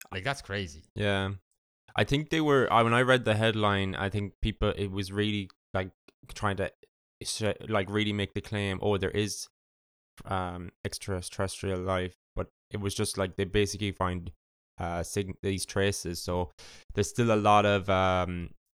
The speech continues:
Speaker 2: the other things that need to be confirmed before they can really make the claim. But I suppose it's still
Speaker 1: Yeah.
Speaker 2: promising.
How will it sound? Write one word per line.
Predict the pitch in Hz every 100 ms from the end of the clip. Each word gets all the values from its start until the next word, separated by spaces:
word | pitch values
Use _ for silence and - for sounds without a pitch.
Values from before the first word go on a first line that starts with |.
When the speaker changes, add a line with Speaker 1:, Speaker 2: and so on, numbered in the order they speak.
| _ -
Speaker 2:
the | - 110
other | 113 110
things | 107 104
that | 98
need | 98 95
to | 92
be | 92
confirmed | - 92 - 98 95 90 87
before | 85 90 90
they | 90
can | - 90
really | 92 90
make | 90 90 -
the |
claim. | - 92 87 85
But | 92
I | 101
suppose | - 113
it's | 101 -
still | - 113 110
Speaker 1:
Yeah. | 92
Speaker 2:
promising. | 95 107 - 95 87 90